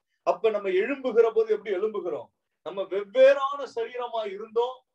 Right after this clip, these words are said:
மரித்து போகிறோம். அதான் நீரிலே மூழ்குகிறோம். ஞானஸ்தானத்துல அந்த நீ-, தண்ணீரிலே மூழ்கி எழும்புகிற போது அது எதை அடையாளப்படுத்துகிறது? நான் என்னுடைய வாழ்க்கையை வாழ்ந்து கொண்டிருந்தேன், நான் எனக்கென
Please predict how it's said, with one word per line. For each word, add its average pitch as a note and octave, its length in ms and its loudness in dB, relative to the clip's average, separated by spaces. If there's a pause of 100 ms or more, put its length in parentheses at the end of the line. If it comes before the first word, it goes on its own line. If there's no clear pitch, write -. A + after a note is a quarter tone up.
(120)
மரித்து F#3 520 -6
போகிறோம். E3 460 -2
அதான் F3 300 -2
நீரிலே F#3 420 0
மூழ்குகிறோம். D3+ 640 -4 (480)
ஞானஸ்தானத்துல G3 840 2
அந்த D3+ 200 0
நீ-, E3 240 -10
தண்ணீரிலே F#3+ 580 0
மூழ்கி F#3+ 420 -4 (180)
எழும்புகிற F#3+ 480 4
போது F3+ 200 2
அது D#3 140 4
எதை D#3 220 2
அடையாளப்படுத்துகிறது? D#3 920 0 (540)
நான் A#3 340 2
என்னுடைய A#3+ 380 0
வாழ்க்கையை C4 420 4
வாழ்ந்து G#3 260 -2
கொண்டிருந்தேன், D#3 560 -8 (360)
நான் G3 200 0
எனக்கென B3+ 460 4